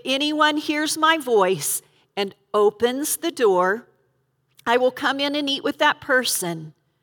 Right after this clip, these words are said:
and they with me." See, Jesus is the good, but he's on the outside until you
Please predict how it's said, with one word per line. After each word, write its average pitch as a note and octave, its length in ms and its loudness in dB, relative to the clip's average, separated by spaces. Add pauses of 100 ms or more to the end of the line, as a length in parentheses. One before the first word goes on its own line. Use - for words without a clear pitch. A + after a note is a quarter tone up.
(240)
and G#3 200 -4
they G3 200 4
with F#3+ 280 -2
me." G3 380 -4 (360)
See, A3 180 -10
Jesus D4+ 560 -2
is A#3+ 160 -2
the A#3+ 120 -12
good, G3+ 600 -2 (1700)
but A3 120 0
he's C4 260 -2
on B3+ 160 2
the D4 160 -4
outside D4 640 2
until A#3 340 0
you A#3 320 -6